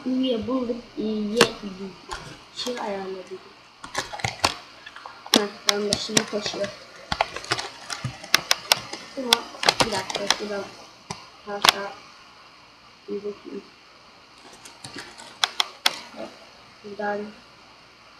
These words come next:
bir, iki, üç, bir de yok. Bir, iki, üç,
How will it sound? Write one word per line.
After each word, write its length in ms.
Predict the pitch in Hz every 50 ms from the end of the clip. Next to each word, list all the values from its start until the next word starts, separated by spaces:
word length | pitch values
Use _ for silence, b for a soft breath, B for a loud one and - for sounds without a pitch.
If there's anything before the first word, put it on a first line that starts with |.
| - -
bir, 220 | 208 208 196 185 180 - - - - - -
iki, 300 | 190 190 - - - 196 202 202 196 190 - - - -
üç, 140 | 202 214 208 - - - - - - - - - - - - -
bir 80 | 202 190
de 100 | 185 180 185 - - - - - - 202 202
yok. 240 | 220 202 196 185 185 - - - - - - - - - - - - - - - - - - - - - - - - - - - - - - - - - - - - - - - - - - - - - - - - - - - - - - - - -
Bir, 240 | 202 202 202 190 180 - - - - - - - -
iki, 460 | - - - - - - 196 196 196 - - - - - -
üç, 160 | 214 214 214